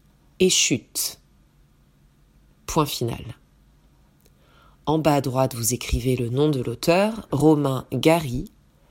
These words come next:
le titre, La promesse de l'aube, que vous soulignez,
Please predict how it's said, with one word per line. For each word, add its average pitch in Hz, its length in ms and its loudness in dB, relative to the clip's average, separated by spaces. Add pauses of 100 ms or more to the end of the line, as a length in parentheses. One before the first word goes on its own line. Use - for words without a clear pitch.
(340)
le 220 140 4
titre, - 520 -8 (100)
La 147 160 4
promesse 143 540 0
de 139 100 2
l'aube, 160 520 0
que - 100 -6
vous 117 180 -6
soulignez, 127 640 -2